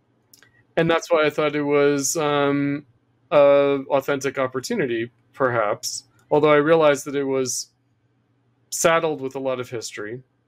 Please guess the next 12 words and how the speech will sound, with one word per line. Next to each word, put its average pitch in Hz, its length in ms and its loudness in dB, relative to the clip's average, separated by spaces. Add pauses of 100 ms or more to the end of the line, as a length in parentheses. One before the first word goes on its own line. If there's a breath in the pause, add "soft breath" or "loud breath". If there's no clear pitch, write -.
(680)
and 143 440 -2
with 139 200 0
few 143 260 0
resources 131 840 -4 (1800)
to 147 180 6
avoid 135 380 2
the - 300 -4
fate. 107 280 -2 (100)
And 156 180 0
I 151 80 2
did 175 300 2
see 175 840 0